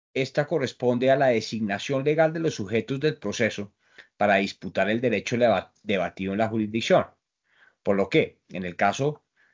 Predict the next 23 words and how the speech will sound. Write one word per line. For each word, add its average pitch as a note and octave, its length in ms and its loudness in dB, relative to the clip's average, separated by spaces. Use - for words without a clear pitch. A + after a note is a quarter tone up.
de F#2+ 140 -2
no G2+ 120 2
advertirla, B2 800 2
el G2+ 160 -2
juez - 580 0
en F#2+ 120 -8
la E2 160 -8
parte G2 260 -2
activa C3+ 540 -2
o F#2 140 -6
en A2+ 60 -2
la D3 100 0
pasiva D#3+ 400 2
o F3+ 100 4
en F3 100 2
ambas B2 520 0
deviene G2+ 400 0
indu-, A2+ 300 -2
i-, - 140 -10
ineluctablemente, A#2 2000 0
sin G#2+ 220 -2
necesidad F#2+ 600 -2
de, - 200 -2